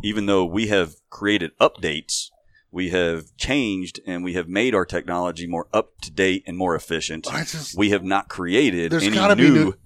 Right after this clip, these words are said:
Speaker 1: form of
Speaker 2: That's bull-,
Speaker 1: technology.
Speaker 2: there's gotta be new technology in the last hundred years. There has to be.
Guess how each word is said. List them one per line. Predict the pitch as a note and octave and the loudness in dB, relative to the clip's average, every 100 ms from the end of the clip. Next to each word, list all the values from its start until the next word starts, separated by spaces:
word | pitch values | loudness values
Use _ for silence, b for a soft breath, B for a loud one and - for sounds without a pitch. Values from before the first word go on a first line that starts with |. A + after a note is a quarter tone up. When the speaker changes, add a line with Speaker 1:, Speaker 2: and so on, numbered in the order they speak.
| - - | -20 -4
Speaker 1:
form | D#3+ C#3+ E2+ D#2+ | 0 2 0 -6
of | D2+ | -10
Speaker 2:
That's | - - | -6 -4
bull-, | D3+ | -2
Speaker 1:
technology. | A3+ G3 | -2 -2
Speaker 2:
there's | F#3 F#3+ | 0 0
gotta | F#3 G#3 G#3 | 0 2 2
be | F#3 | 0
new | D3+ D#3+ E3+ | 0 0 0
technology | - D3+ - C3+ C3+ A2+ | -2 -4 -4 -4 -4 -2
in | A2 | -2
the | |
last | A2 - | -2 -4
hundred | D3 - C3 G#2 | -6 -2 -2 -2
years. | G2 F2+ F2+ | -8 -10 -12
There | A2 - | -14 -8
has | A#3 A3+ | -6 -6
to | - | -8
be. | - | -16